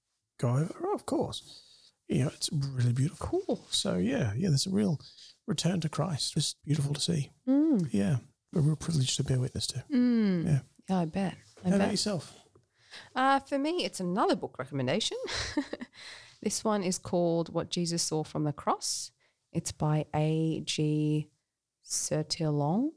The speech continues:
Speaker 2: I don't know how to pronounce his surname in French.
Speaker 1: Sertillange.
Speaker 2: Yeah, there you go.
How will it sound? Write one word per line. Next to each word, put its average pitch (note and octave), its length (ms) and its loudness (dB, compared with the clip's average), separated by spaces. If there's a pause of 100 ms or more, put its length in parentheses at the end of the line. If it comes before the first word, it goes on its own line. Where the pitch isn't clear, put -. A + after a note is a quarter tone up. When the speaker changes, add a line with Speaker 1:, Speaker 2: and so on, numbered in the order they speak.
(580)
Speaker 2:
I C#3+ 60 2
don't - 140 -2
know D3 80 -4
how C#3 140 -2
to D#3+ 80 0
pronounce E3 400 -2
his F#3 100 -6
surname A#3 520 0
in A#3+ 100 4
French. - 680 -8 (220)
Speaker 1:
Sertillange. A#2 1040 0
Speaker 2:
Yeah, G#3+ 360 2
there D#3 100 -2
you E3 100 -2
go. B3 160 0